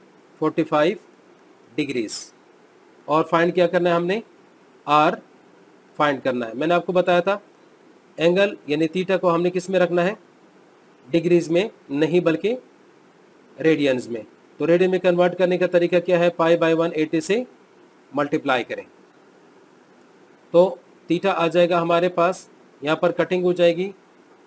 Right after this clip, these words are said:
नाइन के table से cutting कर लें, nine five zero फ़ोर्टी फ़ाइव,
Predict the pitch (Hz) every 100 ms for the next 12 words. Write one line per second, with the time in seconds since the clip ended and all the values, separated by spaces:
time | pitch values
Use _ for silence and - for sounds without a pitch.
0 | _ _ _ _ _ _ _ _ _ _
1 | _ _ _ _ _ _ 147 175 185 180
2 | 175 175 175 170 160 180 170 165 165 202
3 | - _ _ _ - 139 165 180 185 -
4 | - - 156 165 180 170 170 170 160 156
5 | 165